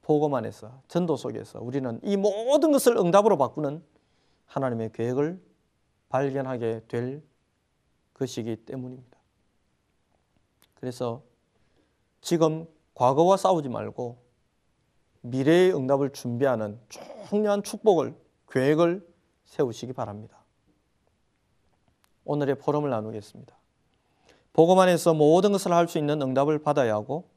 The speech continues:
내게 있는 모든 것을 복음을 위해 사용할 수 있도록 기도 속에서 준비해야 합니다.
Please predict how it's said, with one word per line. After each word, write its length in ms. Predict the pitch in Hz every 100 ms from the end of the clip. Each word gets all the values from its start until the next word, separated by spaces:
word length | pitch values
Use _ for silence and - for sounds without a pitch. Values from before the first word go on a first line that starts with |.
| _ _ -
내게 300 | 147 160 190
있는 280 | 165 160
모든 380 | 139 143 185 220
것을 360 | 202 202 185 180
복음을 380 | 190 202 185 147
위해 140 | 147
사용할 400 | 151 147 160 165
수 100 | 131
있도록 420 | 117 113 101 - _ _ _ _
기도 240 | 131 120 110
속에서 600 | - 104 101 143 170 185
준비해야 960 | - - 117 113 135 151 151 _ 139 117
합니다. 260 | 107 107